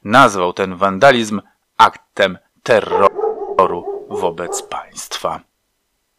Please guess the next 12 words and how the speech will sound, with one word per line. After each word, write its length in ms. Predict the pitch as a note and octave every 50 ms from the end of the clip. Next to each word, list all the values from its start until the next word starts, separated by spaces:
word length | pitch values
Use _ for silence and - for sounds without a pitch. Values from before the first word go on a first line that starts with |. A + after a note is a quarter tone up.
| _
Media 540 | - - C#3+ G3 G#3+ F#3 F3 G3 F#3 E3 B2 - - - _ _ _ _ _
podawały, 680 | - - C#3 E3+ E3+ D#3+ B2+ G#2+ A#2 C3 C3 B2 A#2 A#2+
że 220 | G#2+ G#2+ G#2+ G#2
spłonęło 880 | G2 - - - - _ - - A#2 C3 C#3+ D3+ C#3 C3 B2+ A#2+ A#2 A2 G2 - _ _
całe 400 | _ - - - G#2 C3 C3 A#2+
wyposażenie 680 | G#2+ G#2+ G#2+ _ - G#2+ - - A2+ G#2 A2+ A2 A2 G#2
punktu 360 | - A#2 A2 A2+ - - B2+
szczepień, 580 | - - - - A2+ G2+ - - A#2 A2+ A2 G#2+ - - _ _ _ -
między 320 | - A2+ A2+ A2 G#2+ A#2
innymi 420 | A#2 A2+ A#2 A#2 A#2 A#2 A#2 A#2 A2
szpitalne 540 | - - - G2+ - G#2+ G#2+ A2+ A#2+ B2+
łóżko, 540 | C3 C#3 C#3+ C3+ - - - C#3 A2+ F#2+ -